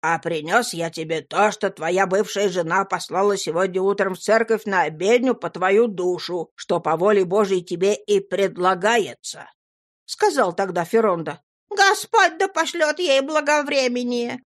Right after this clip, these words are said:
Я-то любил её очень, прежде чем скончался, так что всю ночь держал её в охапке и ничего другого не делал, как целовал её.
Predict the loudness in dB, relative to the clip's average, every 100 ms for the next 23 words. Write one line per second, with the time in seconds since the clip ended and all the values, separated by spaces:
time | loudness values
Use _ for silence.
0 | _ 0 2 2 2 0 2 2 2 2
1 | 0 2 4 4 4 4 2 0 -6 -4
2 | -4 0 0 0 -4 -10 -4 -4 -4 -4
3 | -2 0 0 -2 -2 -4 -6 _ -2 0
4 | -2 -4 -2 -2 0 2 2 0 -4 -2
5 | 0 2 2 0 0 2 2 -2 0 0
6 | 0 -4 -6 -4 -2 -2 0 0 0 -2
7 | 0 0 2 2 2 2 2 2 0 -2
8 | 0 2 2 0 0 0 0 -4 -2 0
9 | 2 2 2 2 4 4 2 -2 -8 -2
10 | -2 -2